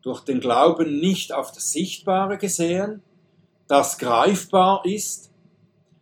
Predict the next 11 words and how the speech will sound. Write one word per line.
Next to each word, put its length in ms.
sondern 440
auf 200
das 220
Unsichtbare, 1160
das 240
Gott 280
verheißen 720
hat, 220
ihm 200
zu 140
geben. 480